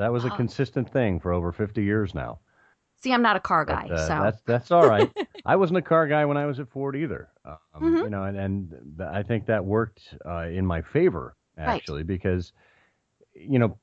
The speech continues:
Speaker 1: part of the challenge that Ford had at the time was to repair its reputation and
Speaker 2: Mm-hmm.
Speaker 1: to get in touch with people that weren't car people and
Speaker 2: Mm-hmm.
Speaker 1: help them understand exactly what Ford was doing.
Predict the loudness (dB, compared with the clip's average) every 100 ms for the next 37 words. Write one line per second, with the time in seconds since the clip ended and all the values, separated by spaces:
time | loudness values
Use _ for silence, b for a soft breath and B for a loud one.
0 | -12 0 0 2 -2 0 0 0 0 2
1 | 0 -2 -6 -8 -4 -2 0 -2 -2 -8
2 | -8 -4 -2 0 -2 -4 -8 -4 0 0
3 | 0 -4 _ _ _ -4 -2 2 4 2
4 | 2 0 0 -2 -2 -4 -4 -6 -8 _
5 | -2 0 0 0 0 2 2 -2 -2 -2
6 | -2 -4 -2 -2 0 0 0 -4 _ -2
7 | 0 0 -4 -8 -10 -16 _ _ _ _
8 | 0 2 2 2 0 -2 -4 -4 -2 -4
9 | -4 0 0 0 0 -2 -2 -2 0 0
10 | 0 0 0 0 -2